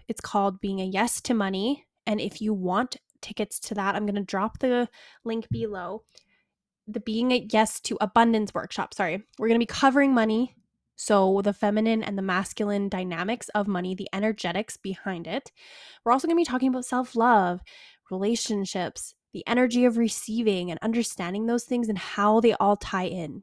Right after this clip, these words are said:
Because here's the thing, we need to be a yes to abundance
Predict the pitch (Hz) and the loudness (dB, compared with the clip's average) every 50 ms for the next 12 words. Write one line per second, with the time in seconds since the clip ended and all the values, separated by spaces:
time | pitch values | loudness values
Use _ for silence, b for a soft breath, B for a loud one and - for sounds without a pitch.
0 | _ - 208 - 226 220 - - - 240 226 214 208 - - - 107 127 - - | _ -12 -6 -2 -2 -2 -2 0 0 0 0 -2 -6 -10 -10 -12 -12 -12 -12 -16
1 | _ B B B B B B B 220 226 214 226 220 - 247 - 220 208 190 190 | _ B B B B B B B 0 0 0 0 -2 -2 -4 -2 0 -2 -2 -2
2 | 185 180 180 165 220 - - - - _ _ _ - - - 196 190 185 156 160 | -4 -4 -4 -4 -4 -6 -10 -14 -16 _ _ _ -12 -6 -4 -4 -4 -2 -4 -6
3 | 175 185 226 262 277 - - | -4 -2 0 0 0 -2 -4